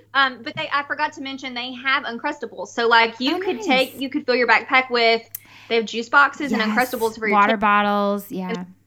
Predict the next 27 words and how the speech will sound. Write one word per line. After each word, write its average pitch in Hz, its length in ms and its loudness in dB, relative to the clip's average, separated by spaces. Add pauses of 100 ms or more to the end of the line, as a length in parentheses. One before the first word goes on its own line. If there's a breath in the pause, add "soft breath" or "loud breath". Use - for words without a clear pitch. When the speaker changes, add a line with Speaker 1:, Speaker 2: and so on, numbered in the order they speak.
(640)
Speaker 1:
Yeah, 240 380 6
it's - 140 -10
so 247 180 0
not, 233 260 -2
well, 233 140 0
they 254 80 -6
don't 277 100 -6
have 254 140 -14
water 233 240 0
bottles 208 320 0
anymore. 508 360 2
They 196 140 -2
Speaker 2:
Oh. 202 80 -6
Speaker 1:
said 233 140 -2
they, 240 100 2 (480)
I 214 380 0
guess 285 340 2
maybe 285 260 0
Speaker 2:
Oh. - 40 -10
Speaker 1:
people 254 260 -6
were 247 60 -4
taking 247 400 -8
advantage, 240 480 -4
I'm 220 140 0
not - 140 -2
sure. 190 280 -2
But 208 260 -2